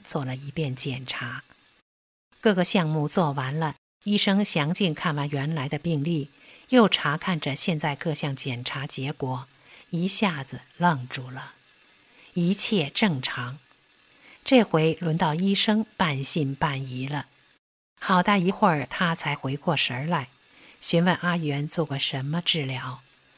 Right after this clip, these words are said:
阿元就实话实说地告诉医生，他是修炼了法轮功才得以康复的。医生自言自语地说：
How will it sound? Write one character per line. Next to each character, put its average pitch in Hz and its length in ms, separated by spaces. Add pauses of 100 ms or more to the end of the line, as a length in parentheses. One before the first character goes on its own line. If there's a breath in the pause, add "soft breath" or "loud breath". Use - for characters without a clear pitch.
(240 loud breath)
阿 190 180
元 147 380
就 147 320
实 139 300
话 147 260
实 - 260
说 185 300
地 135 340
告 160 220
诉 135 220
医 139 160
生， 156 280 (640 loud breath)
他 233 140
是 208 160
修 214 240
炼 202 180
了 139 140
法 131 220
轮 139 180
功 202 280 (280 loud breath)
才 156 240
得 156 200
以 151 120
康 170 300
复 165 260
的。 127 220 (800 loud breath)
医 190 160
生 170 360
自 185 240
言 143 240
自 180 240
语 135 220
地 151 140
说： 139 320